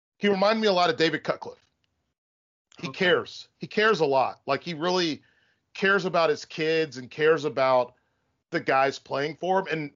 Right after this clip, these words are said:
Speaker 1: yes, I guess at the end of the day, that does make you wanna run through the wall, right? But it's not this rah-rah speech, speech stuff. It's like a, there's a level of genuine care that I think is lost on a lot, that, that a lot of college football coaches don't have. And so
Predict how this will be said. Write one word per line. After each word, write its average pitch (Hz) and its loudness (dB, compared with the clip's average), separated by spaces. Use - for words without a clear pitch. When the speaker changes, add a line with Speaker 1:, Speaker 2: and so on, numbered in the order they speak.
Speaker 1:
yes, 202 0
I 160 0
guess 208 0
at 202 2
the 190 0
end 180 2
of 156 0
the 147 -2
day, 214 2
that 180 2
does 175 0
make 170 -4
you 175 -8
wanna 156 0
run 151 2
through 143 -8
the 131 -2
wall, 151 0
right? 131 0
But 185 0
it's - -6
not 185 0
this 170 -2
rah-rah 156 2
speech, - -12
speech - -10
stuff. 123 -8
It's - -8
like 147 0
a, 151 0
there's 147 0
a 143 -2
level 180 0
of 135 -6
genuine 160 -2
care 139 0
that 151 2
I 147 2
think 180 -4
is 120 -6
lost 147 0
on 147 2
a 143 0
lot, 139 2
that, 147 0
that 151 2
a 143 2
lot 151 2
of - 0
college 165 -2
football 156 -4
coaches 147 -4
don't 135 -4
have. 139 0
And 117 -12
so 127 -2